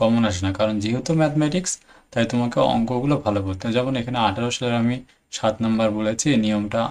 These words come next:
আসবে। দেখো আমরা অঙ্কটাও দেখে নিচ্ছি, আঠারো সালের সাত। কীভাবে পাবো উত্তরপত্রটা? সিস্টেম দেখে নাও। পনেরো থেকে বাইশ, আমরা আঠারো সালে জানতে চাচ্ছি সাত নাম্বার, তাই আঠারো সালের খ বিভাগে গিয়ে সাত নাম্বার প্রশ্নে চলে যাব। এখান থেকে গিয়ে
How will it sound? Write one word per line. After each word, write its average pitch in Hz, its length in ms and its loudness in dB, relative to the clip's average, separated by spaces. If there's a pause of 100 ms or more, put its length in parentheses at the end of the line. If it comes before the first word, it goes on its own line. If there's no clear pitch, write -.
আসবে। 90 260 -4 (420)
দেখো 117 260 2
আমরা 120 180 0 (220)
অঙ্কটাও 107 440 -4
দেখে 95 240 -4
নিচ্ছি, 107 300 -4
আঠারো 104 420 2
সালের 143 340 -2 (400)
সাত। 95 280 0 (100)
কীভাবে 127 380 0
পাবো 131 200 2 (100)
উত্তরপত্রটা? 131 640 0 (200)
সিস্টেম 110 300 -2 (120)
দেখে 95 200 -4
নাও। 92 220 -2
পনেরো 120 340 0
থেকে 127 200 -4 (160)
বাইশ, 160 220 2 (520)
আমরা 110 160 2 (100)
আঠারো 135 320 2
সালে 135 260 0
জানতে 117 280 2
চাচ্ছি 123 260 -2 (140)
সাত 104 240 -2
নাম্বার, 143 220 2 (380)
তাই 123 200 2
আঠারো 127 280 -2
সালের 160 300 -4
খ - 40 -20 (180)
বিভাগে 135 320 -2
গিয়ে 190 140 -2 (100)
সাত 110 200 0
নাম্বার 101 260 -2
প্রশ্নে 104 340 -6
চলে 95 200 -4
যাব। 95 140 -8 (1200)
এখান 127 180 0
থেকে 131 180 0
গিয়ে 160 120 2